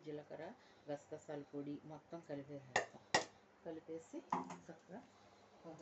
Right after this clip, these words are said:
గరిటెతోటి శుభ్రంగా కలుపుకుంటాం. కలుపుకుంటే ఇది, దీనిలో మనకి ఎక్కువ నిలవ ఉండే పని లేదు అనుకుంటే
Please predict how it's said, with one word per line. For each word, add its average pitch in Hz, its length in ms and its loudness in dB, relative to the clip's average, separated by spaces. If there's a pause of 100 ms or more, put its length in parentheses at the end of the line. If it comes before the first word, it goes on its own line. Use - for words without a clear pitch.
(100)
గరిటెతోటి 156 600 2 (500)
శుభ్రంగా 151 580 -2 (500)
కలుపుకుంటాం. 143 600 0 (800)
కలుపుకుంటే 175 540 4 (100)
ఇది, 151 200 -4 (260)
దీనిలో 180 380 10 (680)
మనకి 175 280 4
ఎక్కువ 202 200 8 (100)
నిలవ 175 260 8
ఉండే 180 160 8 (100)
పని 165 220 4
లేదు 160 240 8 (100)
అనుకుంటే 160 420 4